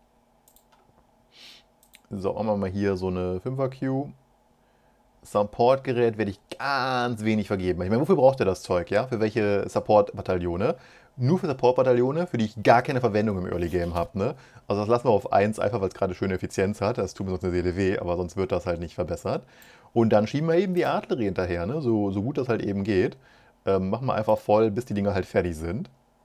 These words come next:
Genau. So, Schiffsgeschichten, Ressourcengeschichten, fehlt das Öl, sagen die... Was für ein Schiff habt denn ihr? Was für ein Bötchen?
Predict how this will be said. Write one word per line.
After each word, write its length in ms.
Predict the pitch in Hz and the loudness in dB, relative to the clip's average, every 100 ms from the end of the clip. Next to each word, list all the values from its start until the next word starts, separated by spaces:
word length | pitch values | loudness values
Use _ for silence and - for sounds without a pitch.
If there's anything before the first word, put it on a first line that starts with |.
| _ _ _ _ _ _ _ _ _ _ _ _ _ _ _ | _ _ _ _ _ _ _ _ _ _ _ _ _ _ _
Genau. 580 | - 90 85 78 78 80 - _ _ _ _ _ _ _ _ _ _ _ _ _ _ _ _ _ _ - | -4 -2 -2 -4 -8 -10 -18 _ _ _ _ _ _ _ _ _ _ _ _ _ _ _ _ _ _ -6
So, 220 | 95 92 | -2 0
Schiffsgeschichten, 720 | - 165 - 151 - 135 - | 0 -2 -2 -4 -2 -4 -4
Ressourcengeschichten, 1300 | 127 98 - 117 117 117 107 - 107 101 - 101 101 | -4 -2 0 0 2 -2 -4 -4 -6 -6 -8 -6 -4
fehlt 260 | - 92 - | -2 -2 -2
das 140 | - | -6
Öl, 320 | - 107 113 | -4 -2 0
sagen 500 | 107 104 101 98 98 | 0 0 0 -2 -6
die... 480 | 92 92 90 90 92 _ _ - - _ - _ - - - _ | -6 -6 -4 -6 -8 _ _ -20 -20 _ -20 _ -20 -20 -20 _
Was 100 | 107 | -4
für 60 | 131 | -2
ein 40 | |
Schiff 220 | 127 127 - | 0 -2 -2
habt 180 | 92 | -4
denn 120 | 131 123 | -4 -6
ihr? 200 | 95 85 | -4 -4
Was 120 | - | -6
für 80 | 87 | -8
ein 80 | |
Bötchen? 540 | 82 85 - - 135 | -4 -6 -6 -8 -6